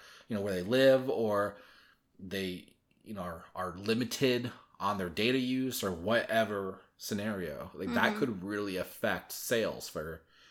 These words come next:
Speaker 1: for the service. Also, I think, if I'm correct, they are not including day one releases for their new titles for
Speaker 2: Oh.
Speaker 1: PlayStation.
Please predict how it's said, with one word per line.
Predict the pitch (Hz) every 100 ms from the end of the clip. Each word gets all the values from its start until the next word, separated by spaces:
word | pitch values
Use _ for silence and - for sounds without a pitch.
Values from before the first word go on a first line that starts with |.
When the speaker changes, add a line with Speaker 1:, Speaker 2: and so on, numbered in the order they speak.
| _
Speaker 1:
for | - 101
the |
service. | 85 127 110 69 - - - _ _ _ _ -
Also, | 143 156 143
I | 113
think, | - 165 156 - - - - -
if | 131
I'm | 123 110
correct, | - 110 120 101 - - - 104
they | 110
are | 110 107
not | 101 104 104 104 113
including | 107 - 104 98 87
day | 95 92
one | 90 90 85 85 -
releases | 92 85 90 - 67 -
for | -
their | 87
new | 87 85
titles | 85 78 - - - - - -
for | 285 233
Speaker 2:
Oh. | 226
Speaker 1:
PlayStation. | - 90 214 - -